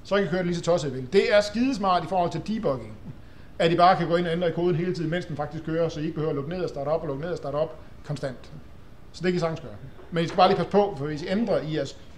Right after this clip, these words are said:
fig-fil, så er I altså nødt til lige at lukke ned og starte op igen. Var der et spørgsmål, eller? Nej. Ja.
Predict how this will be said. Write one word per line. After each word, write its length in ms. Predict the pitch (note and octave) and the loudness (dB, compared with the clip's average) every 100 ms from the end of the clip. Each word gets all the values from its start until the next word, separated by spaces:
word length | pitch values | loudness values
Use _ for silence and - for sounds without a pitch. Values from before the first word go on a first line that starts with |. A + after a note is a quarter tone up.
| - - | -18 -12
fig-fil, 380 | - A#3 - C3+ G#2 D3+ - - - - - - | -4 -2 -2 -6 -8 -12 -14 -16 -16 -16 -18 -16
så 180 | - G3+ | 0 6
er 40 | G#3 | 6
I 40 | |
altså 160 | F3 E3 | 6 2
nødt 100 | C#3+ | -2
til 80 | |
lige 80 | C#3+ | -2
at 20 | |
lukke 160 | D3 C3 | -2 -4
ned 80 | C3+ | -6
og 60 | |
starte 160 | B2+ C3 | -8 -10
op 120 | B2 | -10
igen. 140 | A#2 G#2 - - - - - - - - - - - | -10 -14 -14 -16 -16 -18 -18 -18 -18 -18 -18 -6 2
Var 80 | |
der 60 | F3+ | 2
et 60 | E3 | 2
spørgsmål, 380 | F3+ F3 D3+ | -2 -4 -8
eller? 140 | C#3+ C#3+ - - - | -8 -10 -12 -16 -8
Nej. 120 | G3+ G3+ - - - - - - - - - - - | -6 -6 -12 -16 -16 -16 -16 -16 -18 -16 -16 -16 -14
Ja. 80 | - | -6